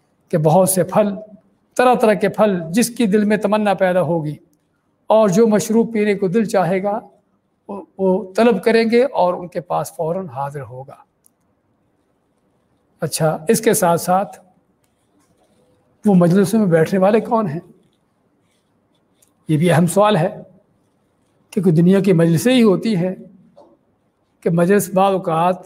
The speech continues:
جمتی تو ہے دوستوں کی اور خوش گپیاں شروع ہوتی ہیں، لیکن اسی مجلس میں کا اینڈ جو اس کا اختتام ہوتا ہے بعض اوقات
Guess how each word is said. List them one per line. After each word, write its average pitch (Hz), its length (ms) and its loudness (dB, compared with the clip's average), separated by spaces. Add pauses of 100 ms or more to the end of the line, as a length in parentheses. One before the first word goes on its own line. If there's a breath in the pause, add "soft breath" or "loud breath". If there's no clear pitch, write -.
(800)
جمتی 185 420 2
تو 196 200 0
ہے 190 420 0 (120)
دوستوں 190 500 0
کی 214 300 -6 (1120)
اور 185 120 0
خوش 190 320 -2
گپیاں 214 240 2
شروع 247 240 2
ہوتی 233 280 2
ہیں، 247 200 -2 (1300)
لیکن 190 240 0 (120)
اسی 220 240 2
مجلس 196 460 0
میں 190 200 -2 (100)
کا 190 240 -2
اینڈ 214 220 0
جو 196 140 -4
اس 190 120 -8
کا 196 100 -4
اختتام 190 460 -4
ہوتا 190 260 -4
ہے 185 60 0
بعض 185 220 0
اوقات 185 360 -4